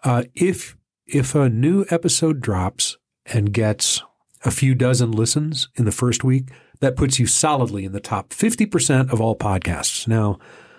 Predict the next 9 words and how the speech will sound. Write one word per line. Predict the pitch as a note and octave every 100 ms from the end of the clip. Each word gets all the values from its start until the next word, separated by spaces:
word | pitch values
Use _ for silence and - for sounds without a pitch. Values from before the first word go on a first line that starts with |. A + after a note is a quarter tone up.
| _ _ -
we're | G#3
not | C4+
talking | - E3 F3+ E3+
about | B2+ G#2+ G#2 G2+ _ _ _ _ _ _ _ _ - -
N | C#3
B | B2 A#2+
A | B2+
games | A2+ G2+ G2 A2 - _ _ -
or | A2 G2+ G2 F#2